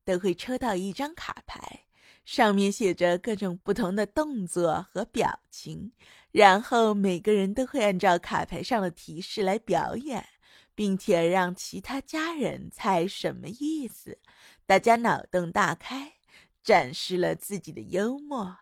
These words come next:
笑声此起彼伏。周周非常喜欢这个游戏，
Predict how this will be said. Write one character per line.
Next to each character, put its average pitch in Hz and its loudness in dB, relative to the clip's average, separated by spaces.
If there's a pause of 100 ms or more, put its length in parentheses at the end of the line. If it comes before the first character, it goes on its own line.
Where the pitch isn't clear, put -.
(160)
笑 170 2
声 185 -8
此 170 -8
起 180 -12
彼 165 -14
伏。 - -16 (560)
周 208 8
周 196 10
非 320 -2
常 196 -2
喜 180 -8
欢 170 -4
这 180 -2
个 170 -2
游 160 -4
戏， 170 -14